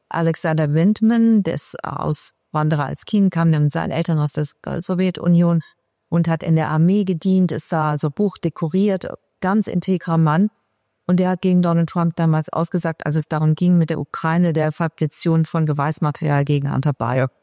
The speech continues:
Und hat jetzt, hat Elon Musk hat gesagt, offensichtlich steckt er mit Putin unter einer Decke, also Elon Musk wegen der Talking Points und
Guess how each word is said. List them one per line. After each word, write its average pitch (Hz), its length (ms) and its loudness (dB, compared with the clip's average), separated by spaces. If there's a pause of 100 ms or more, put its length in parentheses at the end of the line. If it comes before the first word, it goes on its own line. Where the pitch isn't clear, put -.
(560)
Und 190 340 0 (120)
hat 185 240 -4
jetzt, - 380 -2
hat 170 240 -2
Elon 175 320 2
Musk 175 260 0
hat 185 120 -6
gesagt, 170 320 -2
offensichtlich 175 680 0
steckt - 280 -4
er 170 60 2
mit 160 160 2
Putin 175 340 0
unter 165 260 0
einer 151 220 0
Decke, 170 280 -2
also 196 180 0
Elon 165 320 2
Musk 175 280 0
wegen 156 160 2
der 139 120 0
Talking 165 380 -2
Points 151 280 -4
und - 80 -4